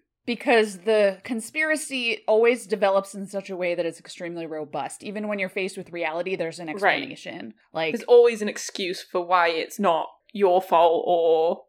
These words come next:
Speaker 2: it's always somebody else's fault.
Speaker 1: Mm-hmm.
Speaker 2: Like,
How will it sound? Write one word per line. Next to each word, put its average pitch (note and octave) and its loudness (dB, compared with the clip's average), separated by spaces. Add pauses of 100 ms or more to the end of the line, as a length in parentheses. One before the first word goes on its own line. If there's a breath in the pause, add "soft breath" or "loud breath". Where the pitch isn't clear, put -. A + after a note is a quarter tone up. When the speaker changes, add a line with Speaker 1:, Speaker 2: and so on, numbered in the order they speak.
(140)
Speaker 2:
it's A3 -4
always C4+ 4
somebody G#3+ 4
else's F#3+ 0
fault. D3+ 0 (200)
Speaker 1:
Mm-hmm. A3+ -4 (340)
Speaker 2:
Like, F3+ 2